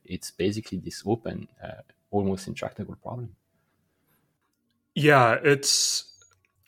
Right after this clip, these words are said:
Speaker 2: I felt, I think, many of the same things as you in regard that it seems to have become more of a salient issue over the past few years, and also <laughs> that there don't seem to be good solutions coming along.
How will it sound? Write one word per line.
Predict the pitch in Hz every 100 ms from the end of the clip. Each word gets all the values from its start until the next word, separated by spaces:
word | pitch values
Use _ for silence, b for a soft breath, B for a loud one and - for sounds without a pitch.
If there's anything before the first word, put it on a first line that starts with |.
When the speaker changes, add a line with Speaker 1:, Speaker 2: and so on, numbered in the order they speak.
| -
Speaker 2:
I | 147
felt, | 135 160 180
I | 151
think, | 135 135 123
many | 117 117
of | 113
the | 104
same | 113 110 107
things | 113 104
as | 101 98
you | 104 104 98 104 -
in | 110 101 104 110 107
regard | 117 107 104 104
that | 101 113
it | -
seems | 117 107
to | 117
have | 107
become | 104 110 104 101
more | 104 104 104
of | 110 104
a | 101
salient | 113 104 104 101
issue | 98 -
over | 101 98
the |
past | 98 98 98 -
few | 104
years, | 101 101 98 -
and | 104 101 101 - b b b b b
also | 147 156 - 127
<laughs> | 110 123
that | 101 104 - b b b _
there | 135 127
don't | 117 117 113
seem | - 113
to | 113
be | 110
good | 110 113
solutions | - 110 104 104 110 107
coming | - 107 104
along. | 104 104 101 101